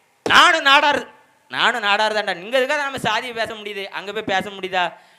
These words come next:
இங்க வடக்க அவங்க பாருங்க, ரெண்டு பேரு குளிக்க விடக்கூடாதுங்கிறதுக்காக, விட மாட்டேன்னு சொன்னதுக்காக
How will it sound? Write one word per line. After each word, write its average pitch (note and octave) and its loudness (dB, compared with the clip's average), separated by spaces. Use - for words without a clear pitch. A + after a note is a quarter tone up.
இங்க B3 0
வடக்க A#3+ 2
அவங்க A3 0
பாருங்க, A#3+ 2
ரெண்டு C4+ -2
பேரு D4 6
குளிக்க C#4 2
விடக்கூடாதுங்கிறதுக்காக, A#3 4
விட G#3 2
மாட்டேன்னு A#3+ -2
சொன்னதுக்காக G#3+ 0